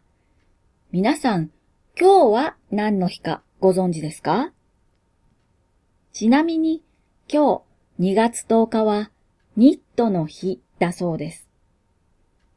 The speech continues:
一年、毎日何かしらの記念日になってるんですね。なんじゃそりゃという記念日があったり、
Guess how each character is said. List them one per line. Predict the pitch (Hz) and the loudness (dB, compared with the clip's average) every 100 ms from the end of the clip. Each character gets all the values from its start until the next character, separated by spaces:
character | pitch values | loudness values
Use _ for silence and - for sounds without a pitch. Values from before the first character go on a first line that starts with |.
| _ _ _ _ _ _ _ _ _ - | _ _ _ _ _ _ _ _ _ -8
一 | 190 196 302 | -8 -6 -2
年、 | 339 254 185 170 _ _ _ 180 | 2 2 0 -6 _ _ _ -2
毎 | 196 277 | 2 2
日 | 339 359 - 320 330 - 208 | 0 -4 -8 -8 -8 -12 -10
何 | 175 220 | -2 0
か | 240 285 | 0 -2
し | 294 | -2
ら | 294 285 | 0 2
の | 294 | 0
記 | 294 | 0
念 | 302 330 | -2 0
日 | 311 226 | 0 0
に | 180 160 | 0 -2
な | 170 | -4
っ | 208 | -2
て | 202 | -2
る | 175 | 0
ん | 160 | -2
で | 143 | -6
す | - | -6
ね。 | 165 233 294 - _ _ _ _ _ _ _ _ _ _ _ _ _ _ _ _ _ _ _ _ _ | -2 -2 -2 -6 _ _ _ _ _ _ _ _ _ _ _ _ _ _ _ _ _ _ _ _ _
な | 180 170 | -4 0
ん | 165 | 0
じ | 220 | 0
ゃ | |
そ | 311 330 | -2 -2
り | |
ゃ | 254 170 - _ _ - | 0 -2 -6 _ _ 0
と | 220 | 2
い | 190 | 4
う | 190 | 2
記 | 185 214 | 0 0
念 | 233 226 | 2 2
日 | 202 | 2
が | 180 | 0
あ | 185 | -4
っ | |
た | - 185 | -4 -6
り、 | 165 160 | -4 -6